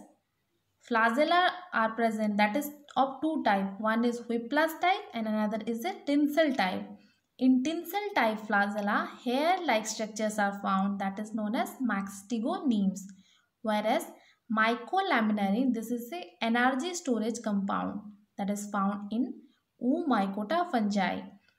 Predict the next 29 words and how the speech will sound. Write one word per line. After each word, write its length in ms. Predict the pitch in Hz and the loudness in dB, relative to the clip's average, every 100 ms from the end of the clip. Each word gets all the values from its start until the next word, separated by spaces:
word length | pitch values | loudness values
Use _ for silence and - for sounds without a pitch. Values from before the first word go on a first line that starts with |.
| _ - | _ -2
that 140 | 202 | -2
is 140 | 202 - | -2 -4
in 200 | 220 202 | -4 -2
Pythium 540 | 233 226 233 247 247 247 | -2 -2 0 0 2 2
phytophthora. 840 | 190 196 214 214 - 190 190 226 | 0 0 -6 -10 -8 -4 -4 -6
Okay, 340 | 233 285 202 208 - _ | -8 -8 -8 -12 -18 _
this 160 | 214 208 | -8 -6
is 140 | 208 | -6
under 280 | 208 196 202 | -2 0 0
the 200 | 208 370 466 - _ _ | 2 -2 -2 -14 _ _
kingdom 380 | 220 208 311 392 - 254 | 0 2 2 0 -4 2
Chromista. 680 | 247 220 202 - 185 - - - _ - _ | 2 4 0 -2 -4 -4 -8 -20 _ -20 _
It 80 | 208 | -6
is 100 | 214 | -2
also 280 | 208 208 220 | -2 0 -2
known 220 | 208 247 | 0 0
as 180 | 339 - | 0 -4
water 460 | 220 214 202 254 233 | -2 2 2 2 0
molds. 500 | 196 185 190 - - _ _ _ _ _ _ - _ _ _ _ _ - | 2 0 -2 -10 -18 _ _ _ _ _ _ -20 _ _ _ _ _ -4
Next 320 | 208 208 - | -4 -4 -2
question 380 | 302 311 - 349 | 0 0 0 0
is, 280 | 359 453 480 - - _ - | 2 0 -4 -14 -20 _ -4
the 220 | 220 220 | -4 0
agreement 640 | 233 262 294 359 381 392 - - | 0 2 0 -2 -4 -6 -10 -2
on 460 | 226 220 226 277 - - _ _ | 0 2 0 -2 -6 -20 _ _
the 140 | 220 220 - | -6 -6 -2
application 720 | 226 226 302 320 330 - 311 | -2 0 -4 -4 -6 -4 0
of 180 | 254 220 | 0 0
sanitary 720 | - 233 254 339 359 349 349 | 0 2 2 0 -4 -6 -8